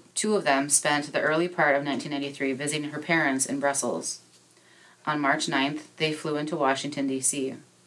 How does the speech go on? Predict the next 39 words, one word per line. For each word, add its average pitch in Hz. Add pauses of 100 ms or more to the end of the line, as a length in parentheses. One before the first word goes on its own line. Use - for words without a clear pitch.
(720)
Michelle 170
called 175
her 190
parents 143
to 151
let 139
them 147
know 135
that 135
they 139
would 135
be 139
staying 139
in 139
D 135
C 156
for 143
a 131
few 139
days 127
to 143
see 143
the 147
sights 131
before 143
returning 143
to 135
Spokane. 131 (1200)
This 160
would 165
be 160
the 156
last 139
time 139
her 143
parents 131
spoke 127
with 127
her. 127